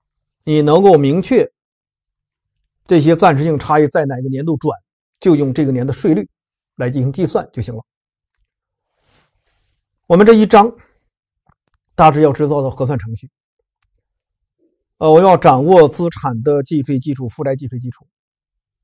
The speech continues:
说资产计税基础就是站在税法角度看资产，按照税法规定未来作为费用列支的。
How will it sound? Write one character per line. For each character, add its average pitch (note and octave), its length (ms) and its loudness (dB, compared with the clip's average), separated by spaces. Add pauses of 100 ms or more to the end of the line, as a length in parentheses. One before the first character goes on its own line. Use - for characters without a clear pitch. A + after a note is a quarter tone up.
(1700)
说 D3 120 -6
资 D#3+ 140 -2
产 C#3+ 160 -2
计 D3+ 100 -2
税 C#3 120 -2
基 C#3+ 120 -4
础 B2 260 -8
就 C#3+ 180 -8
是 C3+ 240 -12 (340)
站 D3 180 0
在 C#3+ 80 -2
税 C#3 200 -4
法 C3+ 100 -4
角 C3 140 -6
度 C3 80 -6
看 C3 180 -6
资 C#3 80 -8
产， A#2+ 140 -12 (800)
按 D3+ 180 -4
照 D#3 80 2
税 D#3+ 160 -4
法 B2+ 120 -2
规 C#3 140 -4
定 D3+ 220 -4
未 D#3+ 160 2
来 C3 120 -4
作 C#3 140 -10
为 C#3 140 -8
费 D3+ 100 -12
用 C3 100 -10
列 B2+ 100 -8
支 A#2+ 140 -16
的。 B2 80 -20